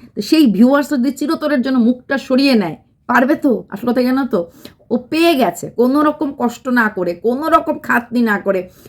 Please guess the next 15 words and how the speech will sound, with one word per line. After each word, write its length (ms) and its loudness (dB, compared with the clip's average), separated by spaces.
কোনো 260 2
কিছু 220 0
না 120 4
করে, 140 -8
খালি 260 2
ওই 120 2
সেন 360 2
বাড়ির 200 2
নাম 300 4
দিয়ে 280 0
আর 140 0
পম্পির 400 2
মুখ 260 4
দিয়ে 240 0
একদম, 280 -4